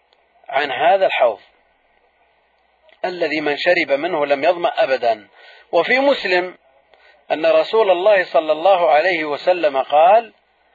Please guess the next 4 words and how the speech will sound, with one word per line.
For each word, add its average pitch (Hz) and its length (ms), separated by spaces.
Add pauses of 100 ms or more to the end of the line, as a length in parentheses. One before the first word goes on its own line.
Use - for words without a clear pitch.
(760)
"ترد 180 400
علي 135 760
أمتي 170 840
الحوض، 139 420